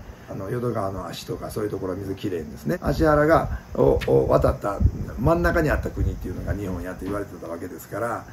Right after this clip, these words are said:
こちらから大海原を城示めせで出向いていった中の一民族が、まあ、一万年以内の間にぐるっと回って帰ってきたというふうに考えるならば、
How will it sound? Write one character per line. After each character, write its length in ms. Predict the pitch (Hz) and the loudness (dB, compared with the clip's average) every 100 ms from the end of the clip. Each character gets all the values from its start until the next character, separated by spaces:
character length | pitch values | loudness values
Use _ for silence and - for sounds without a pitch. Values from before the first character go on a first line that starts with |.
| - | -6
こ 100 | - | -2
ち 100 | - | 0
ら 120 | 90 | 0
か 120 | - | 4
ら 240 | 165 117 - | 6 6 2
大 180 | 107 101 | -2 -2
海 160 | 92 82 | -2 -6
原 180 | 85 | -6
を 60 | 85 | -6
城 200 | 95 95 | -6 -8
示 140 | 90 | -8
め 80 | 95 | -8
せ 120 | - | -4
で 120 | 131 135 | 0 0
出 140 | 127 | 0
向 140 | 127 | 0
い 60 | 131 | 0
て 100 | 135 | 0
い 60 | 135 | -2
っ 20 | |
た 140 | 131 | 0
中 260 | 127 131 190 | 0 4 4
の 160 | 214 | 4
一 260 | 113 123 - | 2 -2 -4
民 280 | - 135 123 | 0 2 2
族 280 | 107 101 139 | 0 -2 4
が、 300 | 190 185 - - - | 4 4 0 -12 -4
ま 100 | 135 | 0
あ、 40 | 135 | 0
一 200 | 139 165 | 0 2
万 200 | 165 165 | 4 4
年 200 | 160 185 | 2 6
以 60 | |
内 200 | 208 147 | 6 6
の 100 | 98 | 0
間 260 | 90 87 87 | -6 -8 -4
に 260 | 143 156 - - 113 | -2 -2 -4 -8 2
ぐ 140 | 120 | 8
る 180 | 170 190 | 10 10
っ 120 | - | 4
と 200 | - - - - | -6 -8 -8 -4
回 120 | 113 151 180 | 0 2 2
っ 60 | |
て 200 | 180 - | -2 -8
帰 240 | - 185 208 | -6 0 0
っ 20 | |
て 180 | 208 208 | 2 2
き 60 | 202 | 2
た 100 | - | 0
と 120 | 90 | -2
い 160 | 98 | -6
う 40 | 98 | -6
ふ 40 | |
う 40 | 87 | -8
に 80 | |
考 300 | 85 107 110 101 | -6 -2 -2 -2
え 80 | |
る 100 | 95 | -4
な 120 | 98 165 | -4 -4
ら 100 | 247 | -2
ば、 260 | 247 247 | -2 -4